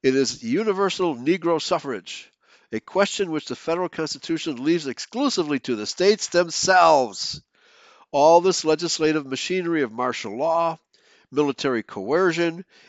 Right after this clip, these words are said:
and political disenfranchisement is avowedly for that purpose and none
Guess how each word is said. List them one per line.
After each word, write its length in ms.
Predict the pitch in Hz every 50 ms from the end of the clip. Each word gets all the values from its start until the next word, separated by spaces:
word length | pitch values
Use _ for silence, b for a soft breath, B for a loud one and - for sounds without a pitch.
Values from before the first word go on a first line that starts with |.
| b -
and 200 | 135 127 113 -
political 460 | - 117 117 143 175 175 - - 139
disenfranchisement 1300 | 110 120 143 - - 120 98 - - 165 185 190 180 - - 151 135 131 120 - 117 127 127 113 - 120
is 160 | 107 92 - 107
avowedly 760 | 107 95 104 107 120 135 160 175 185 180 165 170 170 170
for 240 | 165 - - 120 107
that 300 | 98 120 120 139 143 -
purpose 460 | - - 147 139 - 143 131 - - -
and 160 | 127 107 107
none 240 | 131 139 147 147